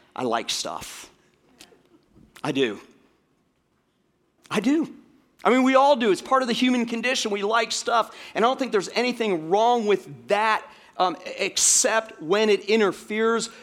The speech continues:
with what Jesus says is our mission and our goal, and that is th-, the spread of the gospel, his kingdom. He goes on in Matthew six to say, "Seek first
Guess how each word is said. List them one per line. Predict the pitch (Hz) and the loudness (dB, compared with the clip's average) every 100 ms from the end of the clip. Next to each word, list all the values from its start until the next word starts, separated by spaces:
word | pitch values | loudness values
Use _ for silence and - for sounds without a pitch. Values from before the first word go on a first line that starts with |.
| - | -2
with | 185 170 - | 0 0 -2
what | 147 190 180 | -2 -2 -2
Jesus | - 220 254 202 175 | -6 -4 -2 0 0
says | 196 190 175 | 0 0 -2
is | 165 | -4
our | - 175 | 0 0
mission | 170 170 185 240 - 220 | 2 2 2 2 2 0
and | 185 | 2
our | 175 151 | 0 0
goal, | 151 208 233 202 - - | 0 2 2 0 -4 -4
and | 165 170 | -2 0
that | 214 220 | 0 0
is | 180 - - _ _ _ _ - | 0 -6 -16 _ _ _ _ -20
th-, | - | -16
the | - | -8
spread | 170 - 202 226 | -8 -6 -4 -2
of | |
the | 175 | 0
gospel, | 147 180 247 - 143 123 | 2 2 0 -2 -6 -2
his | 175 226 - | -2 -2 -4
kingdom. | - 240 269 247 202 139 - - _ _ _ _ _ _ _ _ _ _ _ _ - - | -4 -2 2 2 2 -2 -8 -20 _ _ _ _ _ _ _ _ _ _ _ _ -20 -6
He | 180 | -2
goes | 202 170 | 0 2
on | 202 220 | 2 2
in | 143 - - _ - | -2 -4 -16 _ -4
Matthew | 160 170 143 | -4 -2 -6
six | - 170 - | -4 -4 -4
to | 139 | -4
say, | 170 143 | -2 -2
"Seek | - 214 214 - | -2 -2 -6 -10
first | - 202 214 190 - - | -6 0 0 0 -4 -6